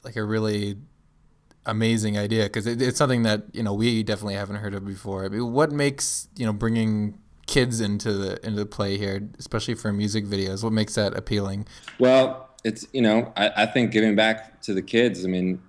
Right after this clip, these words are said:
Speaker 2: is where, where it's at. You know, these are, like, I think there's, it's really beautiful to share knowledge,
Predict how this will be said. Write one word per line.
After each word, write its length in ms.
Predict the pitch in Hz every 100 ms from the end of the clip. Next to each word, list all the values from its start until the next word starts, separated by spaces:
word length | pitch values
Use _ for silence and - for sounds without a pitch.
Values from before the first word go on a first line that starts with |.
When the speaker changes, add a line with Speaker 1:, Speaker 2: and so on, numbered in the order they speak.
| -
Speaker 2:
is 440 | 98 90 - - -
where, 340 | 95 95 92
where 200 | - 95
it's 180 | 90 -
at. 340 | 95 101 - -
You 80 | 95
know, 120 | 87
these 200 | 87 92
are, 100 | 95
like, 380 | 90 90 - - _ _ _ _ _ _ 95
I 60 |
think 200 | 98 107
there's, 160 | 101 98 -
it's 240 | - -
really 160 | 110 104
beautiful 400 | 87 110 110 95
to 220 | - 95
share 360 | - 104 98 92
knowledge, 600 | 90 90 95 87 -